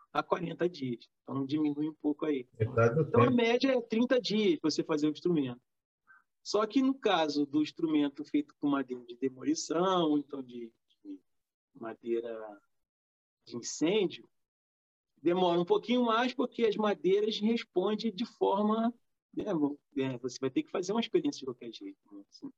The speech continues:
Speaker 1: se você tem cola que você, é, cola num dia, no outro dia você já tem a, a cura dela.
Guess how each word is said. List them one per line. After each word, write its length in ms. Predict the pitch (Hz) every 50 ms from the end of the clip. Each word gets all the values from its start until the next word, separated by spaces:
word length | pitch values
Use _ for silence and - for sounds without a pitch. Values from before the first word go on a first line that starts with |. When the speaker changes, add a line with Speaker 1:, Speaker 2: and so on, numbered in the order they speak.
| _ _
Speaker 1:
se 100 | - - -
você 220 | - - 151 143
tem 240 | - - 175 175 170
cola 340 | - - 170 165 170 175 175
que 100 | - 190
você, 360 | 185 175 - 190 190 185 180 - _ _ _ _ _ _ _ _ _ _ _ _ -
é, 300 | 151 147 143 139 139 131 135 _ _ _ _ _ _
cola 340 | - 180 175 175 170 170 165
num 320 | 170 170 165 165 175 180
dia, 480 | 170 - 147 170 190 208 226 240 247 247
no 100 | 233 220 202
outro 240 | 202 190 - 202
dia 240 | 175 165 180 196 208
você 260 | 208 302 - - -
já 140 | 392 - - -
tem 340 | - - 180 180 185 185
a, 180 | 185 190 202 180 - -
a 120 | - 175 - _ _
cura 260 | - 180 196 175 160
dela. 340 | 147 - 139 135 131 131 127